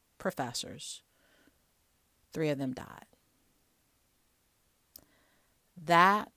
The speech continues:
was the last straw, if I can say. That sent me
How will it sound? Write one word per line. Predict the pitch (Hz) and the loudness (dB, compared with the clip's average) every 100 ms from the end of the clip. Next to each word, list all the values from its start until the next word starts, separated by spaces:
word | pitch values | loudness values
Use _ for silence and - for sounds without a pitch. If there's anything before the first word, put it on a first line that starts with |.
| - | -16
was | 165 165 170 156 151 147 | -10 -2 0 0 -2 -4
the | - 139 135 131 123 - - _ _ - | -6 -6 -4 -6 -10 -14 -20 _ _ -16
last | 143 151 160 170 165 | -6 0 2 2 2
straw, | - - 185 151 131 - - - | 0 0 2 2 0 -8 -18 -8
if | - 180 156 | 2 4 4
I | 143 | -2
can | - 139 - | -6 -10 -8
say. | - 87 156 - - - - - - - - - - - - - - _ _ _ _ _ _ _ - - _ _ _ _ - | -8 -8 -12 -18 -20 -20 -20 -20 -20 -20 -20 -20 -20 -20 -20 -20 -20 _ _ _ _ _ _ _ -20 -20 _ _ _ _ -4
That | 165 160 175 - - | 2 4 2 -2 -8
sent | - 202 190 | -4 -4 -4
me | 190 185 | -4 -4